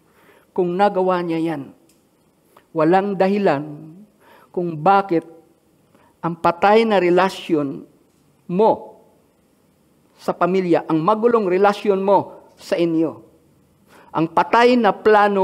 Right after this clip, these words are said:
mo o mga pangarap mo ay hindi niya kayang bigyan ng buhay. But you have to make that decision to make Jesus not just a Savior, but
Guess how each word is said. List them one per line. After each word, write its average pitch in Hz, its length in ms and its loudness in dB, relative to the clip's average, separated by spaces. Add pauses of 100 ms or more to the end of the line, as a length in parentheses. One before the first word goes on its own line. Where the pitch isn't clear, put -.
mo 185 480 -2
o - 80 -2
mga 175 400 0
pangarap 170 640 2
mo 160 400 -6 (320)
ay 165 160 -4
hindi 165 240 -4
niya 160 80 -6
kayang 151 480 -8
bigyan 139 560 -4 (160)
ng 139 160 -8
buhay. 131 480 -6
But 156 480 0 (1400)
you 160 80 -8
have 151 240 -6
to 151 80 -6
make 180 480 -4
that 185 160 -6
decision 143 640 -10 (480)
to 151 80 -2
make 190 720 -4 (320)
Jesus - 800 -12 (640)
not 160 320 -6
just - 240 -8
a - 80 -18
Savior, 139 640 -8 (1200)
but 151 480 -4